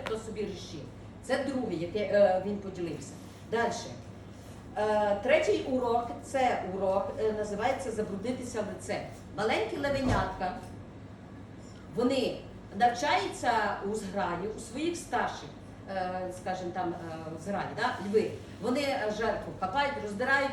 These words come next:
і не бояться вимаститися, вибачте, на жаль, така природа, да, від крові. Це, е, про що говорить? Це не то, що нам, е,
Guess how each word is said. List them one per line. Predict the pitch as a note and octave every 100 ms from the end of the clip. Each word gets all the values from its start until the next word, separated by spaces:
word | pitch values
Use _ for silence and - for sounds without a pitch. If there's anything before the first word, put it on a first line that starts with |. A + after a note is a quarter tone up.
| -
і | A3
не | A#3+
бояться | A#3+ A3+ - G3 F3
вимаститися, | G3 G#3 F3+ F3+ - F3+ F3
вибачте, | F#3 - E3+
на | E3
жаль, | F3 C4+ C4+ -
така | - G#3+
природа, | A3 G#3 F3 C#3+ -
да, | - A#3+ - G3 G#3+ -
від | A#3+ -
крові. | B3+ G#3+ E3+ - - -
Це, | -
е, | D4+ D#4 - A#3+ A3+
про | B3+
що | -
говорить? | C4+ A3+ G3+ F3 C#3+ D3 - -
Це | C4
не | C#4+
то, | D#4 F4+
що | G#4 D4+
нам, | C#4+ -
е, | G#3